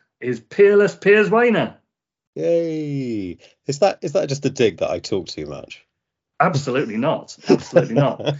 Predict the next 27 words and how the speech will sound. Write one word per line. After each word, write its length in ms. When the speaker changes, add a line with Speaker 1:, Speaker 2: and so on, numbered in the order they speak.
Speaker 2:
<laughs> 120
Speaker 1:
Piers, 300
so, 200
so 140
how 160
are 60
you 160
feeling 500
about 260
being 220
back 260
in 100
the 60
hard 300
chair, 480
uh, 40
after 500
a, 220
a 40
quick 240
stint 320
in 60
the 80
easy 300
seat 260
last 240
week? 340